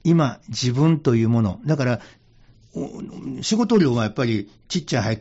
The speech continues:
あの、ブロワーの方がやっぱり、あの、大きい排気量よりちっちゃいですからね。で、ちっちゃい仕事量なんやけども、じゃあこの小さいブロワーは、あ、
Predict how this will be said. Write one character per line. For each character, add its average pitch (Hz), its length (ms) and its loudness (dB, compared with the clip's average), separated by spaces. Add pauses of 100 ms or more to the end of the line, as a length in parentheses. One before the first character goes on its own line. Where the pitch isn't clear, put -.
(120)
あ 135 100 0
の、 113 300 0
ブ 113 160 -4
ロ 135 80 0
ワ 127 80 0
ー - 20 2
の 101 60 -2
方 104 120 -2
が 101 80 -6
や 101 60 -8
っ 101 40 -18
ぱ 131 100 -6
り、 107 140 -10 (180)
あ 123 100 -6
の、 107 400 -2
大 160 180 2
き 104 80 -8
い - 20 -8
排 107 100 -4
気 - 80 -8
量 110 100 -4
よ 101 60 -4
り 101 140 -8 (160)
ち 175 100 -8
っ - 20 -6
ち - 60 -6
ゃ 123 40 -2
い - 20 -10
で 87 60 -10
す - 60 -14
か - 80 -10
ら 101 80 -6
ね。 220 160 -4 (440)
で、 214 120 0
ち 254 140 0
っ 226 40 -4
ち 220 120 -2
ゃ - 20 2
い 151 60 0
仕 - 80 -2
事 180 240 2
量 151 140 2
な 117 120 0
ん 113 80 0
や 110 80 0
け 131 120 -2
ど 120 120 -2
も、 110 220 0 (160)
じ 208 100 0
ゃ 190 60 4
あ 123 60 0
こ - 160 -4
の 151 220 0 (440)
小 151 180 0
さ 113 200 -4
い 95 100 -8 (180)
ブ 120 180 -4
ロ 123 80 0
ワ 104 100 -2
ー - 20 -4
は、 107 220 -4 (800)
あ、 - 140 -14